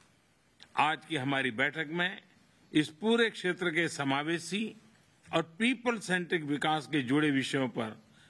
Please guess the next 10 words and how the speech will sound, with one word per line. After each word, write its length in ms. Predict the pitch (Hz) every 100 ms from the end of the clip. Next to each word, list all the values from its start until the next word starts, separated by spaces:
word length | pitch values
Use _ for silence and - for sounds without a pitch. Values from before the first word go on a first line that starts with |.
| _ _
चर्चा 340 | - 147 - 147
करने 320 | 135 131 135
का 140 | 110 107 - - - _ -
अवसर 320 | 147 139 147
मिलेगा। 460 | 120 120 110 98 - - - - _ _ _ -
मेरा 260 | 113 127 139
मानना 420 | 139 156 170 180
है 300 | 160 185 - - - - - -
कि 120 | 127
क्वाड 540 | 113 - 147 160 160